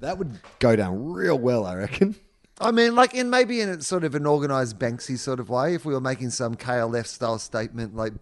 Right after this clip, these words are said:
Speaker 2: burning a million pounds sort of thing, like that this was some sort of protest against
Speaker 1: Protest.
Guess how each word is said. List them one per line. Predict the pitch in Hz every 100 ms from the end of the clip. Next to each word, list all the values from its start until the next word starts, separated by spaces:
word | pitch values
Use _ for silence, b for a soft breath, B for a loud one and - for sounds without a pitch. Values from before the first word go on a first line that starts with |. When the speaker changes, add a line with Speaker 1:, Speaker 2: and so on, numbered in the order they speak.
| -
Speaker 2:
burning | 110 123 120 117
a | 113
million | 110 113 110 110
pounds | 113 107 107 104 107
sort | - 117
of | 117
thing, | 104 95 104 - b b b b
like | 139 139 117
that | 135 135
this | 131
was | 143 120
some | 127 120
sort | 127 117
of |
protest | - 113 113 120 107 -
against | 110 107 110
Speaker 1:
Protest. | 110 104 107 85 - -